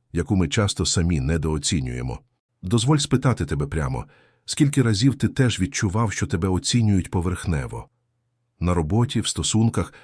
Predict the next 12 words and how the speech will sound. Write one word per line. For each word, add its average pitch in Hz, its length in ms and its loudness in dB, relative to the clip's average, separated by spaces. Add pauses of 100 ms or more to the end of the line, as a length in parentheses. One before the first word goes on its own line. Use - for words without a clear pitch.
(240)
навіть 104 340 2
у 92 40 2
власній 90 400 0
сім'ї. 69 520 -4 (560)
Коли 139 220 4
твої 123 260 2
здібності 104 500 2
звели 98 300 2
лише 98 300 0
до 87 180 0
зовнішнього 85 800 0
образу, 71 460 -2